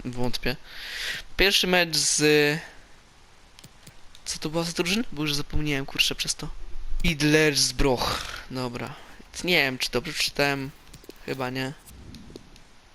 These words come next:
I zobaczmy nasz pierwszy mecz. O Boże. O Boże. Dwa do zera poraż-, dwa do zera porażka.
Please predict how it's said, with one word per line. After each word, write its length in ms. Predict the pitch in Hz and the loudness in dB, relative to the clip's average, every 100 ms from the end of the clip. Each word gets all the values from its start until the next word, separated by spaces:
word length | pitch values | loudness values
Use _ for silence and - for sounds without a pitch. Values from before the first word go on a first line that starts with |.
| - - - - - - - - - - - - - - - - - - - - - - - - - - - - - - - - | -20 -20 -20 -20 -20 -20 -20 -20 -20 -20 -20 -20 -20 -20 -20 -20 -20 -20 -20 -20 -20 -20 -20 -20 -20 -20 -20 -20 -14 -12 -10 -6
I 80 | |
zobaczmy 420 | 123 131 127 - 143 | -2 2 0 0 -2
nasz 120 | 139 | 2
pierwszy 300 | 139 143 151 | 4 4 4
mecz. 360 | 151 156 165 | 4 4 4
O 220 | - 160 151 | 6 6 6
Boże. 680 | 127 147 135 135 131 117 123 - - - - - - | 6 6 6 4 4 2 0 -8 -8 -8 -6 -4 0
O 200 | 120 120 | 0 0
Boże. 760 | 117 120 120 120 123 - 127 147 - - - - - - - - - - - - - - | 2 2 2 2 0 -2 -4 -8 -18 -20 -20 -20 -20 -20 -20 -20 -20 -20 -18 -16 -16 -14
Dwa 300 | 117 135 143 | -4 2 4
do 140 | 143 147 | 4 4
zera 260 | 139 139 | 4 2
poraż-, 500 | 139 - 135 131 - | 4 6 6 6 4
dwa 300 | 135 139 160 | 2 2 4
do 160 | 143 160 | 6 4
zera 240 | 151 151 | 4 4
porażka. 600 | 143 151 139 135 - - | 4 4 4 2 0 -2